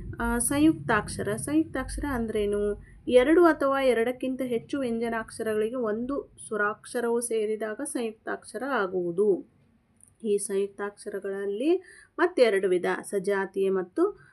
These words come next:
ವಿಜಾತೀಯ ಸಂಯುಕ್ತಾಕ್ಷರಗಳು. ಈ ಸಜಾತಿ ಸಂಯುಕ್ತಾಕ್ಷರಗಳಂದ್ರೇನು?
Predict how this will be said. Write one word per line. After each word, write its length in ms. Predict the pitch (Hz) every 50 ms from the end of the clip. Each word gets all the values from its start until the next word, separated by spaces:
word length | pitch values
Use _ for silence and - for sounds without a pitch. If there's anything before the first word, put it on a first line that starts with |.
| _ _
ವಿಜಾತೀಯ 540 | - 202 196 226 214 202 196 - 196 208 262
ಸಂಯುಕ್ತಾಕ್ಷರಗಳು. 1040 | 311 - 294 233 214 - - - 196 190 190 - - 202 185 185 170 180 185 185 -
ಈ 160 | - - 277
ಸಜಾತಿ 640 | 269 - - 254 240 247 262 269 302 - 349 339 330
ಸಂಯುಕ್ತಾಕ್ಷರಗಳಂದ್ರೇನು? 1800 | - 294 262 254 254 254 254 254 233 233 233 - 247 226 220 220 220 220 220 240 247 233 226 214 208 202 202 202 208 214 214 208 220 -